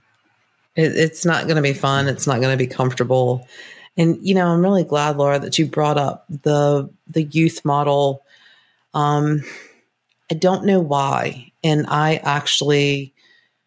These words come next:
have had quite a few ladies come to me that were, let's see, I mean, I'm almost six foot tall. I'm, I'm,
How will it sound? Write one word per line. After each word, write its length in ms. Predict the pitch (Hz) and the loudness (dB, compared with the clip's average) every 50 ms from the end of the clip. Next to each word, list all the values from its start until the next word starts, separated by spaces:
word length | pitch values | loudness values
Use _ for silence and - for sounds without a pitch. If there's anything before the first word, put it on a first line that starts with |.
| _ _ _ _ _ _ | _ _ _ _ _ _
have 200 | - 165 151 147 | -2 -2 -2 -2
had 640 | - 143 156 151 151 151 147 147 143 147 147 - - - - - - _ _ _ | -2 -4 -2 0 0 0 0 0 -2 -4 -4 -4 -2 -2 -2 -4 -6 _ _ _
quite 360 | - - - - 165 160 160 | -16 -14 -8 -2 0 0 2
a 80 | 170 165 | 2 0
few 680 | 160 - - - - 165 165 160 160 160 160 160 156 - | -2 -4 -8 -4 -2 0 2 2 2 2 0 -2 -4 -6
ladies 500 | - 151 156 147 147 143 151 151 147 143 | -4 0 0 0 2 2 0 0 0 -2
come 320 | - - - 151 147 147 139 | -2 -2 -2 -2 0 0 -2
to 160 | - - 147 | -2 0 0
me 480 | 143 143 143 139 139 139 143 143 - - - - | 0 2 0 0 0 -2 -6 -8 -12 -14 -10 -6
that 300 | 143 139 139 139 - - | -4 -2 -4 -4 -6 -6
were, 680 | 139 139 139 135 135 131 131 131 131 131 131 135 131 _ _ _ _ _ _ _ _ _ _ _ _ _ _ _ _ _ _ _ _ _ - - _ - | -2 0 0 2 2 2 2 0 0 -2 -4 -6 -10 _ _ _ _ _ _ _ _ _ _ _ _ _ _ _ _ _ _ _ _ _ -20 -20 _ -8
let's 140 | 147 135 - | -6 -6 -4
see, 140 | - - - | -4 -4 -2
I 80 | - | 0
mean, 280 | 160 156 147 135 - - - | 0 0 0 -2 -4 -4 -2
I'm 140 | 165 185 196 | 0 2 2
almost 580 | 190 175 160 147 139 131 - - - - _ _ - | 2 2 2 0 0 0 -2 -4 -6 -8 _ _ -14
six 320 | - - - - 139 - - | -8 -6 -4 -4 -4 -4 -6
foot 180 | - 110 - | -8 -10 -12
tall. 380 | - - - - - - - - | -12 -12 -10 -10 -10 -10 -8 -4
I'm, 300 | - 151 156 147 139 127 - | -2 0 0 0 -2 -4 -4
I'm, 300 | 143 139 139 135 131 | -4 -4 -4 -4 -8